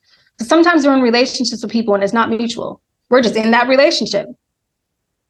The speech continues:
because there's something we can relate about. I may not subscribe to your whole system of beliefs, right?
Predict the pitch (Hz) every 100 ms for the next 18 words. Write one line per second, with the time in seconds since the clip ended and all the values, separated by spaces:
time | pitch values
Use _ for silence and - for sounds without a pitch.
0 | _ 214 233 254 240 208 240 240 269 262
1 | 254 233 233 233 233 226 220 330 208 -
2 | 165 _ _ - - - 233 294 349 302
3 | - 240 - 247 240 233 247 214 208 247
4 | 240 220 208 - - - - - 294 294
5 | 254 226 214 208 320 277 240 - 202 269